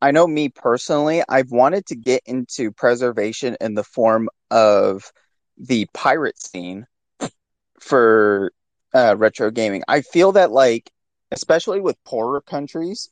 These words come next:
or less, sorry, not, I don't wanna use that word, um, less financially fruitful countries. Um, you know, they, they had to come up with all sorts of workarounds to still get their gaming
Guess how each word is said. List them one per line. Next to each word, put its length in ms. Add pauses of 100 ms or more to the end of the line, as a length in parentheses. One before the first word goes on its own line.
(120)
or 240 (1200)
less, 680
sorry, 320
not, 240 (120)
I 120
don't 100
wanna 160
use 220
that 160
word, 220
um, 280 (1600)
less 1040
financially 1500 (160)
fruitful 640 (480)
countries. 640 (560)
Um, 460 (160)
you 120
know, 200
they, 160 (260)
they 160
had 200
to 80
come 180
up 140
with 140
all 160
sorts 300
of 80
workarounds 800
to 140
still 320
get 180
their 140
gaming 360